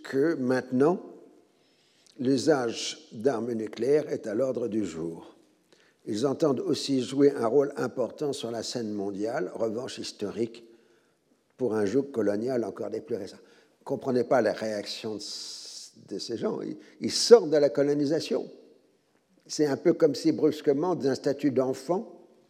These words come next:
on leur reconnaît tous les pouvoirs des adultes. Et c'est évidemment, c'est magnifique sur le plan psychologique, mais en même temps, c'est une transformation psychologique intense que connaît toute cette génération, euh, des,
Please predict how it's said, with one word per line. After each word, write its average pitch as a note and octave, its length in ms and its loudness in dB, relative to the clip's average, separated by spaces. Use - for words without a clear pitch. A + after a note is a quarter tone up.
on B2 120 0
leur A#2+ 180 4
reconnaît C#3+ 460 0
tous E3+ 180 0
les D3+ 120 8
pouvoirs D3+ 560 0
des C3 400 0
adultes. C#3 460 0
Et - 80 -16
c'est - 120 -16
évidemment, A2+ 360 -2
c'est - 160 -14
magnifique B2 420 2
sur A2+ 140 -4
le G#2+ 100 0
plan B2+ 180 -2
psychologique, B2 580 -2
mais B2+ 100 -6
en G2+ 40 -6
même G#2+ 120 -2
temps, E3 80 -2
c'est - 220 -4
une A2 120 -4
transformation C3 680 -6
psychologique B2+ 600 -10
intense - 460 -8
que A#2+ 100 -2
connaît B2+ 320 0
toute - 260 -4
cette B2 180 0
génération, A2+ 720 -4
euh, A#2+ 240 0
des, A#2 800 -6